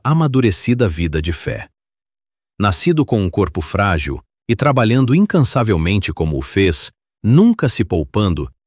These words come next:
resultou em colapso completo com apenas quarenta e oito anos, quando seu trabalho findou e ele descansou, em quinze de outubro de mil novecentos e dezesseis,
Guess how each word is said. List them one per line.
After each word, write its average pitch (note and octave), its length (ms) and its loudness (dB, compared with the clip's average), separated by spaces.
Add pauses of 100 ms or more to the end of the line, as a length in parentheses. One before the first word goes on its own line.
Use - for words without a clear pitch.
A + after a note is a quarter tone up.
(180)
resultou C#3 600 2
em C3+ 80 2
colapso F#2 580 0
completo G2 640 0
com F#2+ 180 -2
apenas A#2 420 0
quarenta B2+ 460 0
e C#3 60 4
oito A#2+ 280 2
anos, - 440 -6 (340)
quando F2+ 220 2
seu F2 180 0
trabalho D#2 400 -2
findou A#2 500 2 (300)
e D3+ 100 4
ele D#3+ 160 8
descansou, A2+ 720 -2 (300)
em G2+ 160 2
quinze E3+ 480 2
de C3+ 100 0
outubro A2 540 2
de D#2+ 140 -2
mil A2+ 260 2
novecentos G2 720 -2
e F#2 60 0
dezesseis, D#2+ 800 -4